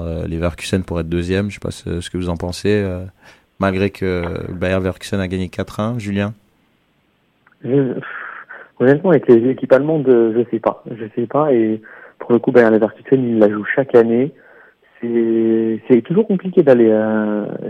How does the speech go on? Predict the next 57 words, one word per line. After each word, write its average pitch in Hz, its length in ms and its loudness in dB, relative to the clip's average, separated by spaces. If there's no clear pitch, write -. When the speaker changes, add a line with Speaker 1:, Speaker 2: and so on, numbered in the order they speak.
Speaker 2:
d'aller 113 220 4
chez 113 160 -4
eux, 120 160 4
la, 107 240 2
la 107 100 0
Bayern, 110 360 4
euh, 107 360 -6
Arena, 110 400 -2
là. 170 140 -10
Speaker 1:
Ouais, 123 140 6
le 139 80 2
P 104 140 2
S 104 120 4
G 123 100 4
a 123 60 6
joué 110 120 2
Speaker 2:
Euh, 107 40 2
Speaker 1:
contre 113 240 0
eux 185 40 4
Speaker 2:
ils 190 40 2
Speaker 1:
l'an 160 80 2
Speaker 2:
ont, - 20 0
Speaker 1:
dernier, 113 260 2
Speaker 2:
ils 117 40 2
ont 131 40 4
Speaker 1:
je 120 80 0
Speaker 2:
des 117 80 6
Speaker 1:
crois, 101 100 0
Speaker 2:
grands 139 80 -2
Speaker 1:
non ? 135 60 -2
Speaker 2:
gabarits 135 580 4
qui 127 100 0
se - 200 -14
lignent 139 140 -8
devant. 143 440 4
Je 127 240 2
pense 175 240 2
aussi 151 240 -2
que, 110 520 2
intrinsèquement, 117 580 -2
l'équipe 113 300 -2
de 110 80 -2
la 107 60 0
Roma 113 320 0
est, 101 160 -2
est 110 80 -8
plus 107 100 -10
forte. 151 260 2
Surtout 113 240 -4
cette - 140 0
année, 117 280 4
ils 110 60 -4
ont 104 160 -2
encore 110 240 0
un 107 60 0
magasin 107 440 -2
d'expérience. 110 540 0